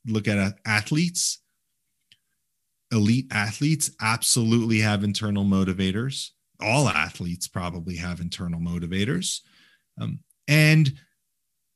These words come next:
internal motivators could be, there's, there's such a variety. It could be you're doing it because you're a family of immigrants and the opportunity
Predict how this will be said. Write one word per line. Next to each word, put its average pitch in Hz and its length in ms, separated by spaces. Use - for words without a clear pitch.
internal 180 420
motivators 175 680
could 165 220
be, 170 360
there's, 151 360
there's 160 240
such 180 180
a 170 60
variety. 165 460
It 131 80
could 143 160
be 151 400
you're 143 140
doing 165 360
it 151 160
because 156 600
you're 156 240
a 139 40
family 160 920
of 139 140
immigrants 117 800
and 139 880
the 143 220
opportunity 156 1000